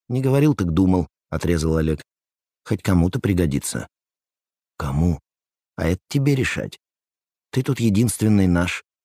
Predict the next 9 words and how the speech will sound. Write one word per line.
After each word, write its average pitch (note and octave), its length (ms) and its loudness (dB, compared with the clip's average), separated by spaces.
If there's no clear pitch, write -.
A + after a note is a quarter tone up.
на A2 100 0
твою G#2+ 320 2
ответственность. E2 840 -4
Хоть - 240 -4
в - 100 -14
цуп, - 400 -4
хоть - 260 -4
этому G2 320 0
вашему E2+ 460 -4